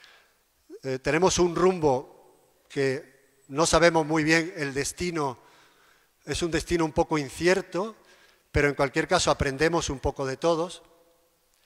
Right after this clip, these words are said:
pero sabemos que es prometedor y desde luego un acto como el de esta mañana, en el que contamos con alguien, co-, creo que la palabra, eh, en la, con la que se denomina-, denominaba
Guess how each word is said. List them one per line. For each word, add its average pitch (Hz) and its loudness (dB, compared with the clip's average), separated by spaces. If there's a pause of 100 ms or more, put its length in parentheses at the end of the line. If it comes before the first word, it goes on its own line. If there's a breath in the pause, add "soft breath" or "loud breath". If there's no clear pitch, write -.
(1040 soft breath)
pero 151 2 (520)
sabemos 175 6
que 170 4
es 170 4
prometedor 156 2 (960 soft breath)
y 156 -4
desde 143 2
luego 147 4
un 147 0
acto 147 0
como 135 -4
el 131 -6
de 143 -2
esta 143 -6
mañana, 147 -2
en 175 -2
el 147 -6
que 143 -4
contamos 147 2
con 147 -4
alguien, 147 0 (1400 soft breath)
co-, 143 -12
creo 156 2
que 147 0
la 143 0
palabra, 151 4 (420)
eh, 131 -4
en 135 -4
la, 131 -2
con 147 -2
la 131 2
que 139 -8
se 139 -4
denomina-, 135 -2
denominaba 135 2